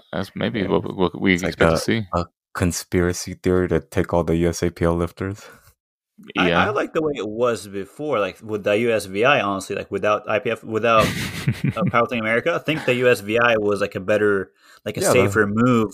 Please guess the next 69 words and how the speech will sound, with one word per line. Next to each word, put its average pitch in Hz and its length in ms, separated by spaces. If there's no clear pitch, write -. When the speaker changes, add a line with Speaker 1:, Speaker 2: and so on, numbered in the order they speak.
Speaker 3:
where 107 420
you 131 80
can 135 200
go 135 280
U 135 140
S 127 100
V 127 180
I, 170 400
compete 120 280
at 127 100
Worlds, 156 280
and 110 120
come 104 180
back 101 280
to - 200
U 107 40
S - 100
A 104 80
P 95 140
L. - 220
Speaker 1:
<laughs> - 260
It 120 60
was 120 140
Speaker 3:
Like, - 20
Speaker 1:
just - 20
Speaker 3:
that 147 140
Speaker 1:
weird 82 140
to 80 60
Speaker 3:
seemed, 82 60
Speaker 1:
me. 82 240
Speaker 3:
like, 110 80
that 135 180
seemed 117 140
Speaker 1:
That 107 80
was 107 100
Speaker 3:
very 98 40
Speaker 1:
like 117 140
a 104 40
Speaker 3:
nice 92 120
to 120 60
Speaker 1:
cool 101 120
Speaker 3:
me. 90 60
Speaker 1:
uncle. 90 360
So, - 260
like, 98 240
in 113 60
Speaker 3:
Yeah, 117 80
Speaker 1:
our, 120 60
Speaker 3:
that 123 160
Speaker 1:
in 107 60
Speaker 3:
was, 104 40
Speaker 1:
our 101 60
Speaker 3:
that - 80
Speaker 1:
family 123 220
Speaker 3:
was 117 100
cool. 120 100
Speaker 1:
situation, 127 580
the 95 120
U 113 140
S 113 100
V 101 160
I 104 140
Speaker 3:
Mm-hmm. 104 80
Speaker 1:
was 92 140
the 90 100
uncle 95 260
that 87 180
came 95 260
over 98 340